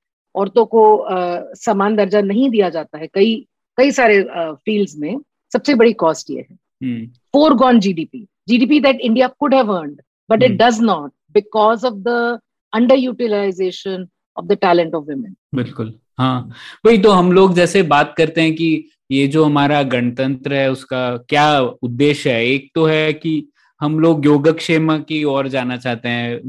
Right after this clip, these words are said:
Speaker 2: more peace, more prosperity, समृद्धि आए सब लोगों को। और अगर, अ, इतने बड़े तबके के लोगों को हम लोग, अ, भा-, ये, ये गण-, अ, ये मौका नहीं मिल पा रहा है, तो हम लोग कैसे और समृद्धि की ओर बढ़ सकते हैं? शायद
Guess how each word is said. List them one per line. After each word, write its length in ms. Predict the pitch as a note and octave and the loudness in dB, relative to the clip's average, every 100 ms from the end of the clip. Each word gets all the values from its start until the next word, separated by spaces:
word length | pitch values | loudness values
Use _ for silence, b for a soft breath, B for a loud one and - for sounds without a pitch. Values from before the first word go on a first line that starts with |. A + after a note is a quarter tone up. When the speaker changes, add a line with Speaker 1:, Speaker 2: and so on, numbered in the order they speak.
| A#2+ | -2
Speaker 2:
more 240 | C#3 D#3 D#3 - | 2 2 2 0
peace, 320 | D3 C#3+ C#3+ | 0 0 0
more 140 | C3+ C3+ | -2 -2
prosperity, 760 | B2+ A2+ - B2 A#2+ A#2+ B2+ A#2+ | -4 -6 -4 -2 0 -2 -4 -2
समृद्धि 600 | A#2+ A#2 C3 B2 C#3 B2+ | -2 -2 -2 0 2 2
आए 340 | A#2 A#2 A#2+ _ | 0 -4 -12 _
सब 220 | - A2 | -12 -6
लोगों 280 | A2+ A2 A#2 | -2 -2 -2
को। 220 | G#2+ A#2+ | -2 0
और 340 | B2 B2 C3 B2+ B B C3+ | 0 0 -2 -4 B B -2
अगर, 320 | C#3 D#3+ E3 D#3+ b b _ C#3+ | 2 4 4 0 b b _ 0
अ, 400 | C#3 C#3+ D3 - _ - | 2 2 -2 -10 _ -10
इतने 320 | F3 F#3+ G3 | -4 0 2
बड़े 260 | F3 F3 F3+ | 4 4 2
तबके 440 | E3 C3+ - E3+ | 0 -4 -4 -4
के 160 | E3 E3+ | -2 0
लोगों 360 | D#3 D3 D#3 | 0 0 -2
को 260 | D3+ D#3+ D#3 | -2 0 0
हम 180 | D3 D3 | -2 -2
लोग, 300 | D#3 C#3+ C#3 | -4 -6 -14
अ, 600 | _ - - C3+ A#2 _ B2+ | _ -20 -14 -12 -14 _ -4
भा-, 180 | A#2+ C3 | -2 2
ये, 300 | B2+ C#3+ D3 | 2 4 4
ये 220 | C#3+ C#3+ | 4 4
गण-, 260 | C#3+ C#3 - - | 4 2 -2 -4
अ, 40 | |
ये 300 | B2 A#2+ C3+ | -2 0 0
मौका 380 | C#3 B2 A#2+ D#3 | 0 0 -2 -2
नहीं 260 | D3+ E3+ F3+ | 2 2 2
मिल 140 | D#3+ | 0
पा 180 | D#3 D#3 | 0 2
रहा 120 | D#3+ | 2
है, 100 | E3 | 0
तो 160 | E3 E3 | 0 -2
हम 160 | D#3 | -2
लोग 300 | D#3 D#3+ E3 D3+ | -4 -4 -4 -4
कैसे 260 | C#3 D#3+ | -2 0
और 280 | C#3+ C3+ B2+ | 2 0 -2
समृद्धि 760 | - A#2 A2+ A2+ A#2+ A#2 A#2 - | -6 -8 -8 -8 -6 -4 -6 -4
की 100 | B2 | -2
ओर 160 | A2+ A2 | 0 -2
बढ़ 200 | G2+ G2 | -6 -8
सकते 320 | G2+ - G2+ | -12 -12 -6
हैं? 120 | A#2 | -6
शायद 420 | A#2+ C3 B2 B2 | -4 0 0 -2